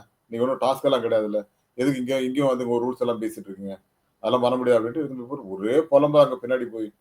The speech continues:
"என்னங்க இது? எப்ப பார்த்தாலும் இவனுங்க வந்து ரூல்ஸ் and ரெகுலேஷன் பேசி உட்காந்துருக்கானுங்க. ஆ, என்ன பார்த்தா இவனுங்களுக்கு எப்படி இருக்குது?" அப்படி இப்படின்னு கத்த ஆரம்பிச்சிட்டாங்க. அதாவது பார்வதிக்கு ரெண்டு நாளா அட்வைஸ். அந்த ஃபாலோவர்ஸ், ஹேட்டர்ஸ்ல ஹேட்டர்ஸ் அதிகமா இருக்காங்க. நேத்திக்கு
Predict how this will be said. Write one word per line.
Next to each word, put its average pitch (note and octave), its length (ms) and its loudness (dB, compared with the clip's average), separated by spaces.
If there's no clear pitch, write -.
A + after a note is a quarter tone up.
"என்னங்க D3 420 0
இது? B2+ 220 2
எப்ப G#2 260 -4
பார்த்தாலும் C3+ 460 4
இவனுங்க C3+ 240 0
வந்து B2+ 180 0
ரூல்ஸ் B2+ 220 -4
and A#2+ 100 0
ரெகுலேஷன் A2+ 340 -4
பேசி A2 220 -6
உட்காந்துருக்கானுங்க. F#2+ 680 -6
ஆ, G#2 60 -8
என்ன G2+ 160 0
பார்த்தா B2 300 6
இவனுங்களுக்கு A#2+ 300 4
எப்படி C#3 180 2
இருக்குது?" G#2 240 2
அப்படி G2+ 180 0
இப்படின்னு C#3+ 220 -8
கத்த B2 200 2
ஆரம்பிச்சிட்டாங்க. A2 500 0
அதாவது G#2+ 300 4
பார்வதிக்கு B2+ 600 2
ரெண்டு A#2 220 -4
நாளா C3 280 6
அட்வைஸ். A#2 420 2
அந்த G2 140 -4
ஃபாலோவர்ஸ், C3 500 4
ஹேட்டர்ஸ்ல B2 420 0
ஹேட்டர்ஸ் A#2 360 2
அதிகமா A#2 340 0
இருக்காங்க. G2 340 -6
நேத்திக்கு C3+ 480 0